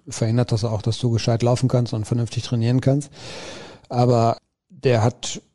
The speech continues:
ja das Spiel gegen Kiel dann auch ausgelassen. Ähm, wir waren in einem, in einem Training vor dem Kiel-Spiel. Da hat er auf mich einen total fitten Eindruck gemacht. Da hatte ich gar nicht das Gefühl, dass er überhaupt ein Problem hat.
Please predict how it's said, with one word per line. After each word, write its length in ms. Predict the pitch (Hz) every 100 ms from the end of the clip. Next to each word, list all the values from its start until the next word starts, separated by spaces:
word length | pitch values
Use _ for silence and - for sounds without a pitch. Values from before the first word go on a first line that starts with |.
| -
ja 140 | 139
das 120 | 113
Spiel 280 | 107 - 127
gegen 200 | 120 117
Kiel 280 | 113 135 139
dann 140 | 123
auch 160 | 104 98
ausgelassen. 920 | - 127 - 123 120 - 131 131 131 120
Ähm, 460 | 117 120 120 117
wir 120 | 110
waren 240 | 110 120 123
in 140 | 117
einem, 460 | 117 113 107 104 104
in 160 | 117
einem 160 | 110 104
Training 380 | - 131 127 117
vor 280 | - 131 139
dem 160 | 135
Kiel-Spiel. 1080 | - 139 131 123 - 120 110 113 113 156 131
Da 220 | 123 104
hat 160 | 92 101
er 200 | 104 104
auf 140 | 95
mich 160 | 113 101
einen 120 | 110
total 340 | - - 120 120
fitten 320 | - - 135
Eindruck 340 | 123 135 131
gemacht. 360 | 135 127 131 104
Da 220 | 101 95
hatte 140 | 95 107
ich 80 |
gar 100 | -
nicht 160 | 104 98
das 140 | 110
Gefühl, 320 | - 107 123 131
dass 160 | 127
er 100 | 120
überhaupt 260 | 104 117 -
ein 20 |
Problem 480 | - 131 117 117 131
hat. 180 | 127